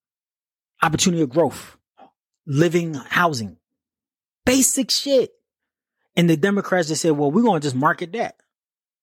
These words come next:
And basically didn't do any of it. And they haven't done it yet. It's been sixty years. They've been saying the same shit. And I don't see nothing changing. The things that have changed is because of us. Because we became more powerful and we actually put ourselves in voices.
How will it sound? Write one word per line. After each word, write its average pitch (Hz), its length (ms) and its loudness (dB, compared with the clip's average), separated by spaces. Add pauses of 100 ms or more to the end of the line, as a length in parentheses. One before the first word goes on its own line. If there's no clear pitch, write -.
(800)
And 110 220 -4
basically 185 420 0
didn't 185 320 2
do 180 260 2
any 185 240 2
of 104 160 -2
it. 80 160 -18 (400)
And 147 80 0
they 175 80 4
haven't 180 320 0
done 180 180 2
it 180 200 -6 (160)
yet. 180 360 0
It's 151 180 0
been 156 220 -2
sixty 170 600 -2
years. 170 320 4
They've 135 120 -2
been 143 100 -2
saying 147 260 -2
the 135 60 -2
same 156 280 -4
shit. 160 320 2
And 107 100 -2
I 143 60 2
don't 151 140 2
see 139 140 -4
nothing 147 260 -6
changing. 135 400 -2 (460)
The 139 80 2
things 180 240 0
that 180 120 4
have 190 160 2
changed 208 300 0
is 143 80 -4
because 131 260 -10
of 120 140 -16
us. - 400 -2 (420)
Because 139 220 0
we 160 160 2
became 160 320 -4
more 143 120 -8
powerful 131 600 0 (200)
and 131 140 -2
we 185 140 4
actually 156 260 -2
put - 240 -6
ourselves 156 640 0
in 127 80 -2
voices. 113 420 -4